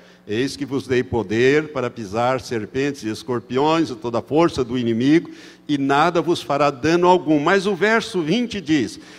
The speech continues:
"Ma-" Jesus continua falando, "Mas não vos alegreis, porque se vos sujeito os espíritos,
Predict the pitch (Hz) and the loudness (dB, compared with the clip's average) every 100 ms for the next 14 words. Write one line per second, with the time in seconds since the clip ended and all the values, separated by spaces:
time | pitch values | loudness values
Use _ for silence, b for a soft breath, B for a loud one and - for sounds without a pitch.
0 | B 156 175 175 110 156 139 170 - 165 | B 0 2 2 -2 -4 -2 -4 -2 -2
1 | 156 156 147 143 131 127 165 175 175 226 | 0 0 0 0 0 0 2 0 0 -2
2 | 262 285 277 208 151 165 170 143 160 202 | 0 2 2 0 2 4 2 0 2 4
3 | 202 - - 180 - 202 - 185 185 180 | 2 -2 -2 0 0 -4 -4 -2 -2 0
4 | 185 151 214 247 - 175 139 175 - 240 | -4 0 0 0 -2 -4 -4 -8 -6 -4
5 | 254 196 - 156 135 104 | -4 -4 -4 -2 -2 -4